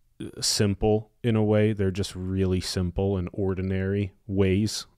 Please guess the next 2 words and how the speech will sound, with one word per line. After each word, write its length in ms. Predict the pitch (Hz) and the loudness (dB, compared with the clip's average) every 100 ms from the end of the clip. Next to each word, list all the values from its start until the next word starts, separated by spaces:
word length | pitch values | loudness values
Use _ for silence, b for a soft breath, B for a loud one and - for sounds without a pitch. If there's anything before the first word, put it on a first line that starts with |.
| _ | _
of 360 | 110 110 101 - _ _ _ _ _ _ _ _ _ _ _ - - | 0 0 -2 -12 _ _ _ _ _ _ _ _ _ _ _ -20 -14
saying, 540 | - 117 107 110 117 | -4 0 2 2 0